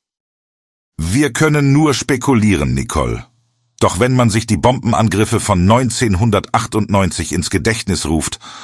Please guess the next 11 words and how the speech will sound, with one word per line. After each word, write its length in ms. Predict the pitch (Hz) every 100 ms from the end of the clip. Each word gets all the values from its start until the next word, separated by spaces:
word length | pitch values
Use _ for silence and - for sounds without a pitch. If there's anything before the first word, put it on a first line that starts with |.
| - - _
waren 400 | - 120 127 131
von 220 | 113 120
den 120 | 107
über 360 | 107 156 147 120
zweihundert 600 | - 95 110 107 101 90
Todesopfern 720 | 123 123 101 - 101 - 87
zwei 380 | - - 107 101
Amerikaner. 760 | 87 80 78 73 82 65 55 - _ _ _ _ _ _ _ _ _ _ _ -
Heutzutage 500 | 147 160 131 139 120
sind 240 | 92 95
Botschaften, 720 | - 135 127 87 - - 69